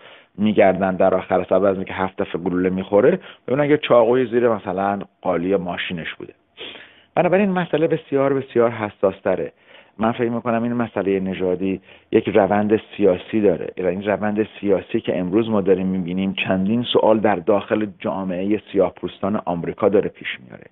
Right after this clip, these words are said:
که آیا، یعنی اجازه بدین قبل از که من وارد این مسئله بشم، اه، یکی از قشنگترین صحبت‌هایی رو، چون اون شب داشتم مسابقه بسکتبال می‌دیدم، اه، بعد از این مسابقه بسکتبال، اه، اه، مربی،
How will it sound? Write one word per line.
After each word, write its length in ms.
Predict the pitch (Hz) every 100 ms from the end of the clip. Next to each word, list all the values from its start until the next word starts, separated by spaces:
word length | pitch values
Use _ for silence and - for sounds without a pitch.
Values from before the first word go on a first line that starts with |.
| _ _ - - -
که 140 | - - -
آیا، 420 | 107 123 95 78 _ _
یعنی 180 | 104 117 - _ _ -
اجازه 260 | 117 117 131
بدین 140 | 147
قبل 160 | 131 131
از 80 |
که 60 | 135
من 140 | 127
وارد 240 | 113 110 107
این 100 | 107
مسئله 280 | 104 104 101
بشم، 340 | 101 120 117 -
اه، 140 | 90 - -
یکی 220 | 110 120
از 80 | 110 - - -
قشنگترین 560 | 101 - 101 101 98 98
صحبت‌هایی 640 | - 95 92 87 110 110
رو، 80 | 107
چون 160 | 113
اون 80 | 101
شب 140 | 98 104
داشتم 260 | 104 104
مسابقه 380 | 98 98 95 107
بسکتبال 640 | 98 95 - 98 - 113
می‌دیدم، 440 | 120 110 110 104 104 _ _ _ _ _ _ _ _
اه، 240 | 95 98 95
بعد 160 | 104
از 80 | 113
این 100 | 117
مسابقه 440 | 113 104 95 92 107
بسکتبال، 800 | 101 98 - 101 107 113 117 - 98
اه، 60 |
اه، 580 | 98 95 92 90 87 - _ - 90 87 87 80 57 50
مربی، 880 | 92 107 101 98 92 135 123 110 104